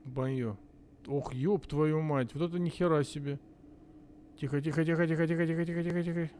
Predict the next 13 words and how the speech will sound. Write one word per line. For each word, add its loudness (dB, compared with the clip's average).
Не-не-не-не-не-не-не-не-не-не. 4
Мы 2
пройдём, 4
мы 2
пройдём 4
с -6
первого 2
раза. 2
Мы 2
герои, 2
мы 2
хорошие 0
бегуны. -2